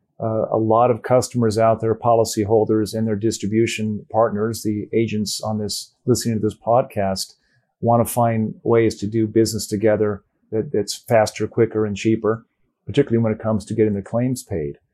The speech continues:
So I, I would say, uh, to, to some degree, the insurtech conversation, especially for the smaller commercial and,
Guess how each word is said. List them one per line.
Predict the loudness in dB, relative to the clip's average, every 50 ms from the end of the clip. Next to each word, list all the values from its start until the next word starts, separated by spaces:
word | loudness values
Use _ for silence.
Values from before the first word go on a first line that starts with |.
| _ _ _ _ _ _
So | -10 -6 -4 -2 -2 0
I, | 0 0 0 0
I | 0
would | 0 0 0 0
say, | 0 0 2 4 4 2 2
uh, | 0 -2 -4 -6 -6 -10 -8
to, | -4 -4 -4 -2
to | -2 -4 -2
some | 0 2 2 2 2
degree, | 2 2 4 4 4 6
the | 4 2
insurtech | 2 0 0 4 4 4 4 4 2 2 2 2 -2 -6 -14 _ _ _ _ _ _ _ _ -2
conversation, | 2 2 2 2 2 0 2 4 4 4 4 2 -2
especially | -6 0 2 2 2 2 2 -2 -4
for | -2 -2 -2
the | 0 0
smaller | -2 -2 -2 0 2 2 4 2 2 0
commercial | -2 -2 0 0 0 0 -2 -2 -4 -4 -2 -2 -2 -4
and, | -4 -4 -4 -4 -4 -6